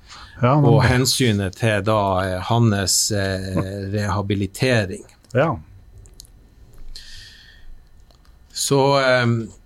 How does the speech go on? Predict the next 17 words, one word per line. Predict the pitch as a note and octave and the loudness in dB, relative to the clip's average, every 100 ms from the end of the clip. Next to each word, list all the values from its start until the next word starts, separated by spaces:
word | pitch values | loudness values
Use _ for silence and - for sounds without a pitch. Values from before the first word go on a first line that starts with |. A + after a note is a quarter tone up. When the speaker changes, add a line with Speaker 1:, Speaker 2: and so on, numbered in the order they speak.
| - - - - _ _ - _ _ _ _ | -20 -20 -20 -20 _ _ -20 _ _ _ _
Speaker 2:
men, | D3 D#3 D#3 | 0 0 0
eh, | C#3+ D3+ D3+ C#3+ C3 B2 A#2+ C3 C#3 | 0 0 0 0 -4 -6 -6 -6 -2
retten | F3 F3 E3+ | -4 0 -2
prøver | - E3+ G3+ F#3+ | 2 2 4 2
seg | B2 C3 | 2 0
jo | A#2 | 2
litt | A#2+ C3+ - | 2 0 -2
prinsipielt | C3+ A#2+ - A#2+ D3 D3 - - | -2 0 -2 0 2 0 -4 -4
når | A#2 G#2+ | -2 0
de | A2 | 0
tar | G#2 C#3 A#2+ | 0 0 2
og | G#2 | 0
sier, | B2 A2+ | 0 0
«Det | A#2+ | 2
er | C3+ | 2
et | B2+ | 0
spørsmål | - E3+ E3+ - A2+ | 0 0 0 0 2